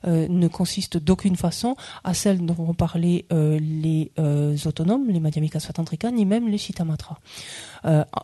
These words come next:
en quoi consiste cette vacuité, donc qui est beaucoup plus grossière pour les autres écoles, donc, euh, euh, perçue par les Vaibhashika, ou en tout cas à laquelle, euh, que s'attachent en tout cas à réaliser, euh, les Vaibhashika, c'est à, euh, percevoir l'absence,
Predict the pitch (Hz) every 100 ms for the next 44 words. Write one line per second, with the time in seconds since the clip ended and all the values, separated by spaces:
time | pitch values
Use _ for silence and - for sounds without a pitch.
0 | - 202 254 247 202 - 202 185 170 160
1 | - 170 175 285 247 170 165 156 - 156
2 | 175 156 170 - 285 311 - 170 156 156
3 | - 156 233 269 180 165 - - - 180
4 | 165 - 160 160 - - 180 - 202 165
5 | 160 151 151 165 151 156 - 240 254 196
6 | 180 - 180 - - - 165 175 - 190
7 | 185 - - 165 151 151 156 - - -
8 | 190 202 220 208 185 170 175 170 156 156
9 | 147 139 165 - 151 147 143 147 147 -
10 | 180 226 277 - - - - 214 226 -
11 | 170 170 - 156 143 175 - - 165 202
12 | 269 202 160 180 - 190 247 -